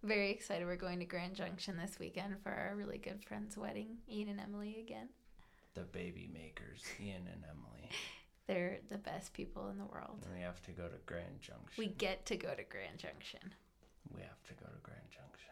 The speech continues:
Speaker 1: And then we get to see the baby and see their wedding and hang out with all of our friends.
Speaker 2: Grand Junction produces some awesome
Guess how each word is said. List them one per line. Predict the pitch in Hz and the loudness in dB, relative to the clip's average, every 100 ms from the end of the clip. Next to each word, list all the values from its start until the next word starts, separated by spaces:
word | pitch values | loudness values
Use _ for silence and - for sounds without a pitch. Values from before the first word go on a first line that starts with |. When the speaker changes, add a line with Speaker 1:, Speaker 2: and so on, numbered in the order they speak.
| 254 | 2
Speaker 1:
And | 240 | 4
then | 240 254 | 4 0
we | 254 | -2
get | 262 269 | 0 0
to | - - | -2 -4
see | 254 | -2
the | 269 269 | 0 0
baby | 254 220 226 233 226 226 226 | 0 0 2 4 4 4 0
and | 208 | 2
see | 190 | 4
their | 202 220 | 6 6
wedding | 240 185 185 180 185 185 185 185 196 202 - - - - | 6 6 6 4 4 4 2 4 4 2 -2 -14 -16 2
and | 208 214 | 6 8
hang | 208 180 | 8 6
out | 175 | 4
with | 202 196 | 4 6
all | 190 | 8
of | 202 | 8
our | 247 - | 6 2
friends. | - 196 180 180 180 180 190 208 - - - | 2 6 6 6 4 4 2 2 0 -6 4
Speaker 2:
Grand | - 170 151 | 12 12 12
Junction | 151 147 143 143 123 | 12 12 12 10 10
produces | - 117 104 117 117 - 113 107 | 10 6 10 10 10 8 6 4
some | - 101 95 | 6 6 6
awesome | 101 107 113 - 104 | 8 10 10 8 4